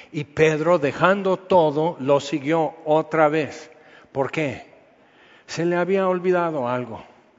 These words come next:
que hubo un día en que él encontró a Jesús de Nazaret. Y le dice, dice: "Muchos, este,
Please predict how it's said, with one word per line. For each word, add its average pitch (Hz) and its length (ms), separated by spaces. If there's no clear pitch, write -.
que 156 180
hubo 196 300
un 208 100
día 143 460
en 135 160
que 143 180
él 160 140
encontró 151 600
a 135 80
Jesús 135 380
de 143 80
Nazaret. 123 640
Y 143 120
le 156 160
dice, 156 520
dice: 147 220
"Muchos, 190 600
este, 127 720